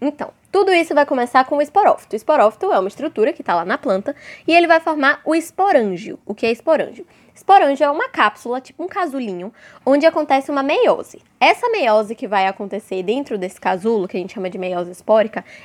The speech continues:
é o que vai formar os esporos. Então, eu te disse que o esporófito forma os esporos, mas no meio também tem esse esporângio,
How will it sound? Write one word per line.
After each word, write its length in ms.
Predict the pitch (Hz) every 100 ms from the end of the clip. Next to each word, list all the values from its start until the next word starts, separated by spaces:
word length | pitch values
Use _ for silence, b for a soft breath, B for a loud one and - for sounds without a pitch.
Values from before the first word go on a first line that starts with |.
| _
é 120 | 247
o 60 | 339
que 140 | -
vai 160 | 285 277
formar 280 | 277 269 240
os 100 | 254
esporos. 520 | 339 - 247 180 185
Então, 180 | 202 233
eu 60 |
te 140 | 240 254
disse 180 | 220 -
que 80 |
o 20 | 226
esporófito 560 | 226 214 190 202 -
forma 280 | - 196 202
os 60 | 240
esporos, 440 | 269 226 247 285
mas 180 | 277 269
no 140 | 349
meio 300 | 320 262 294
também 260 | 294 285 294
tem 140 | 277
esse 120 | 262
esporângio, 560 | 269 - 320 233 233